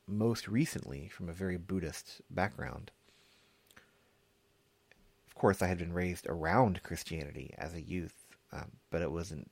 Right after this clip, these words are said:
something that I had really studied in any great detail. But I had been studying it as, as, uh, part of my U U faith at the time, which I had been engaged in for about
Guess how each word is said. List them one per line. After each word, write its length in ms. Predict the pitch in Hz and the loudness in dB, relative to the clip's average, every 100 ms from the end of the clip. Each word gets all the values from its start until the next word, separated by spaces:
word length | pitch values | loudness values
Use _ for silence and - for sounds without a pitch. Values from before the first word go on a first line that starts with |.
| - | -14
something 340 | - 98 87 | -6 -4 -4
that 60 | 78 | -4
I 40 | |
had 120 | 82 | -4
really 120 | 71 80 | -6 -8
studied 400 | - 175 131 80 | 4 6 6 2
in 100 | 78 | -4
any 160 | 78 | -6
great 280 | 80 76 67 | -4 -4 -2
detail. 480 | 104 113 - - - _ _ _ - - - - - - _ _ _ _ _ _ _ _ _ _ _ - | -2 -2 -4 -6 -10 _ _ _ -20 -20 -20 -20 -20 -20 _ _ _ _ _ _ _ _ _ _ _ 0
But 100 | 104 | 4
I 60 | |
had 180 | 107 101 _ | 4 2 _
been 200 | - 156 | 2 2
studying 460 | 151 - 85 80 76 | 4 2 2 0 -6
it 160 | 73 - | -8 -8
as, 140 | - _ - | -14 _ -10
as, 200 | 85 - - - - | -10 -10 -20 -20 -12
uh, 200 | 69 - - _ _ _ _ | -12 -12 -18 _ _ _ _
part 220 | - 113 104 | -2 4 4
of 80 | |
my 120 | 92 90 | 4 0
U 280 | 90 92 | 0 2
U 300 | 98 95 107 | 2 4 2
faith 400 | 95 - 85 82 | 2 2 0 0
at 120 | - - | -10 -10
the 60 | |
time, 400 | - - 78 90 - - _ - _ _ _ _ _ _ _ _ _ _ | -12 -10 -8 -10 -14 -20 _ -20 _ _ _ _ _ _ _ _ _ _
which 160 | - 98 | -8 2
I 120 | 92 | 4
had 180 | 87 85 | 4 2
been 460 | 90 85 82 82 104 _ _ _ _ _ | 2 2 0 -6 -10 _ _ _ _ _
engaged 440 | - 95 92 90 87 | -6 -2 0 0 0
in 140 | 76 | -4
for 120 | 80 82 | -4 -2
about 320 | 101 117 95 | 2 2 0